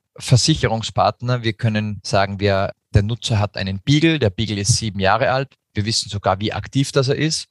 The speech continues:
Und wir haben ein Recurring Billing Relationship. Also das heißt, wir haben schon ein Abo, das bei uns hängt. Das heißt, man könnte mit einem Knopfdruck da eine Versicherung, mit einem Knopfdruck eine Versicherungspolize, wenn man so will, erstellen. Äh, oder den Nutzer hinweisen und, und so weiter. Wir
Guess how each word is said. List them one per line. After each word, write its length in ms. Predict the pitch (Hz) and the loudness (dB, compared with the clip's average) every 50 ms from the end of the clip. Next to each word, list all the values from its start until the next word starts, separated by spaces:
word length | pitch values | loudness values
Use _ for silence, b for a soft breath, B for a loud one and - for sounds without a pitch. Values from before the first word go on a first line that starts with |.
| _ - | _ -2
Und 360 | - 147 151 160 165 156 - _ | 0 0 2 2 0 -4 -6 _
wir 160 | - 127 127 120 | 2 4 6 6
haben 200 | 120 117 113 123 | 6 4 2 0
ein 120 | 120 117 | -2 0
Recurring 520 | 113 113 - - - 120 120 123 123 113 | -2 -4 -4 0 0 2 2 2 0 -2
Billing 280 | 101 127 135 143 135 123 | 0 0 2 2 2 2
Relationship. 640 | 117 110 104 101 101 101 98 - 107 - - 104 - _ | 0 0 0 0 -2 -2 -4 -6 -8 -8 -8 -8 -10 _
Also 200 | - - 95 92 | -8 -6 -6 -4
das 80 | 90 104 | -2 -2
heißt, 200 | 107 101 - - | -2 -2 -2 -2
wir 140 | 113 101 - | 0 2 4
haben 240 | 95 107 120 127 120 | 4 4 2 2 0
schon 180 | 113 123 120 | -2 -2 0
ein 140 | 120 117 117 - - | -2 -2 -4 -6 -6
Abo, 460 | 95 101 110 104 117 123 127 127 117 _ - | -2 -2 0 2 2 2 2 2 0 _ -2
das 180 | 113 110 - | -2 -2 0
bei 140 | - - - | 0 0 0
uns 300 | - 127 127 123 - - | 0 0 -2 0 4 4
hängt. 260 | - 117 117 104 - | 4 4 4 -2 -6
Das 100 | 104 - | -6 -2
heißt, 220 | - 110 107 - - | 0 -2 -2 0 -4
man 80 | 107 | -4
könnte 300 | 98 - 113 117 - 123 | 0 2 0 2 2 0
mit 100 | 113 107 | -2 0
einem 220 | 110 107 107 107 101 | 0 0 -2 -2 -6
Knopfdruck 560 | - - 110 110 104 - - - 117 107 - | -6 -2 -2 -2 -2 -2 -8 -10 -10 -8 -2
da 80 | - 95 | 0 0
eine 160 | 101 107 107 | 2 2 0
Versicherung, 640 | - 120 - - 160 147 - 117 123 127 127 117 _ _ _ _ - | 0 0 0 2 0 0 2 0 0 0 -2 -6 _ _ _ _ -12
mit 120 | 110 - | -8 -2
einem 260 | - 120 123 127 123 | 0 0 0 0 0
Knopfdruck 460 | - 123 113 104 - - 117 104 - | 0 0 0 0 0 -6 -6 -4 -2
eine 100 | - 107 | -2 -2
Versicherungspolize, 1300 | 101 - 107 - - 123 - - 104 104 101 101 98 - - - - - - 117 117 123 117 - - 123 98 | -2 -2 -2 -2 -2 -2 0 0 0 0 0 -2 -8 -10 -12 -12 -8 2 4 4 4 4 2 2 0 2 2
wenn 120 | 101 95 | 2 0
man 80 | 95 95 | 0 -4
so 160 | - - - | -6 -6 -6
will, 140 | 101 98 92 | -8 -8 -6
erstellen. 540 | - - 90 - - 107 101 101 90 85 _ _ _ - | -6 -6 -4 -2 0 0 0 0 -2 -6 _ _ _ 2
Äh, 140 | 107 104 98 - - | 4 4 4 4 2
oder 420 | 120 120 120 - 117 117 113 101 | 0 0 2 2 4 2 2 0
den 240 | 101 - - 110 113 | -2 -4 -4 -2 -2
Nutzer 260 | 117 - - - 113 | -2 -2 -2 0 0
hinweisen 640 | 101 107 127 131 123 110 104 101 104 101 107 107 - | 2 2 2 2 4 4 4 4 4 0 -2 -6 -8
und, 140 | 95 98 - | -10 -12 -12
und 220 | - 107 110 101 | -10 -10 -10 -6
so 100 | - 98 | -4 -4
weiter. 240 | 98 - - - - - | -6 -4 -6 -12 -12 -12
Wir 440 | 127 123 117 131 143 135 - - | -10 0 4 4 4 4 4 -2